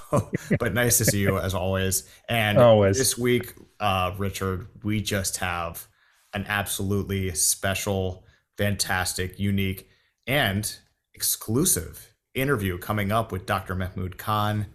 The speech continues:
Speaker 1: founding C E O of the Hevolution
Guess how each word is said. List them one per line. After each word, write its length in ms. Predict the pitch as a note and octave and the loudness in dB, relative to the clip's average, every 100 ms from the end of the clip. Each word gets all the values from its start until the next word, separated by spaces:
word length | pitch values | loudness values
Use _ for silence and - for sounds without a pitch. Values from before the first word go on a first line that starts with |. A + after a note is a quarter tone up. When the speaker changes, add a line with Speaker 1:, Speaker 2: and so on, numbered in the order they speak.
| - | -4
Speaker 1:
founding 380 | G2+ G2+ G2 F#2+ | 0 0 0 0
C 480 | - B2+ G2 A2 | 0 -2 -2 -2
E 60 | F#2+ | 0
O 340 | G2 F#2+ G2 - | 0 -2 -4 -4
of 200 | G2 F#2 | -6 -4
the 80 | F2 | -10
Hevolution 880 | - A2+ B2 A#2+ A#2+ A#2+ A#2 A#2 | -6 -6 -2 -2 -2 -4 -4 -6